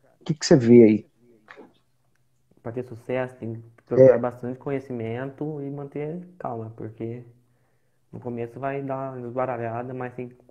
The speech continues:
Speaker 2: manter o conhecimento e ir além. Não adianta só fazer o curso e querer mexer, tem que dar uma estudada ainda depois. Livro nos e-books que vocês mesmos disponibilizam, se manda no Google Drive, lê de novo, estudar, senão não,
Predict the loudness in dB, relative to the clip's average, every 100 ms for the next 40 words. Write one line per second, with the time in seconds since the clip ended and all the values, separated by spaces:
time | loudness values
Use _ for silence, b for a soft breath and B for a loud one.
0 | -20 -18 -16 -14 -12 -12 -8 -8 -6 -8
1 | -10 -10 -8 -8 -10 -8 -6 -4 -4 -6
2 | -10 -14 _ _ _ _ _ -14 -10 -8
3 | -8 -8 -6 -4 -6 -6 -6 -8 -10 -8
4 | -8 -10 -14 _ _ _ _ -10 -10 -8
5 | -8 -6 -10 -8 -8 -8 -8 -4 -4 -2
6 | -4 -6 -8 -8 -6 -4 -4 -6 -10 -18
7 | _ _ _ _ _ -12 -10 -8 -8 -4
8 | -4 -6 -10 -14 -12 -8 -6 -4 -4 -6
9 | -8 -10 -8 -8 -8 -10 -14 -20 -18 -12
10 | -12 -12 -14 -12 -10 -8 -8 -6 -6 -2
11 | -2 -2 -4 -10 -14 _ _ _ _ -20
12 | -20 _ -8 -2 -2 -2 -6 -8 -6 -6
13 | -6 -8 -8 -4 -2 -4 -6 -8 -8 -6
14 | -8